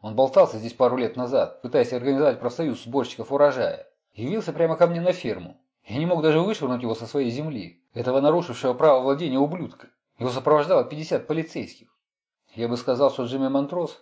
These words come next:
имеет больше права называть себя законной властью», проговорил сенатор Джеллисон. «Он сейчас чиновник, обладающий наиболее высоким статусом в Калифорнии. Если предположить, что губернатор мертв.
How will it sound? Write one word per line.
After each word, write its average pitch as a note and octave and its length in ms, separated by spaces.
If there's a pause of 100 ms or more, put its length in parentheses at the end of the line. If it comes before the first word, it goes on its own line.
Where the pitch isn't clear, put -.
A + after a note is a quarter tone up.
имеет G3 320
больше G3 260
права B2+ 280
называть B2+ 360
себя A#2+ 160
законной C3 440
властью», C3 420 (280)
проговорил A2 440
сенатор G#2+ 400
Джеллисон. G2+ 460 (320)
«Он E3+ 100
сейчас E3 280
чиновник, F3+ 440
обладающий D#3+ 480
наиболее E3+ 340
высоким E3 360
статусом B2+ 440
в - 80
Калифорнии. F#2+ 680 (340)
Если D#3+ 220
предположить, E3+ 440
что D#3 120
губернатор E3+ 520
мертв. F2+ 360